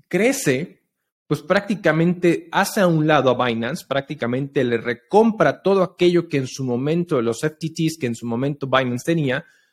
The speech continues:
se los compra Binance y prácticamente le paga más o menos como mil millones de dólares en efectivo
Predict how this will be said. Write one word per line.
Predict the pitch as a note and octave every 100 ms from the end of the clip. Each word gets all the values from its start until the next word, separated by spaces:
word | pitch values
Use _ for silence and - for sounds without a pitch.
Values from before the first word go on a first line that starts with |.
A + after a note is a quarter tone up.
| _
se | - D3+
los | C#3+ C#3+
compra | - G#3+ G#3
Binance | F3 F#3+ D#3+ C3+ C#3+
y | C#3
prácticamente | - D#3+ F3+ - B2+ D3 D3 C#3
le | A#2+
paga | C3+ B2+ C3
más | B2 B2
o | B2
menos | B2 B2 -
como | A2+ A2+
mil | C3 C#3
millones | C3 A#2+ B2 A2+
de |
dólares | A2+ A#2+ A#2+ A#2
en | A2+
efectivo | A#2 D3 - A#3+ A#3+ B3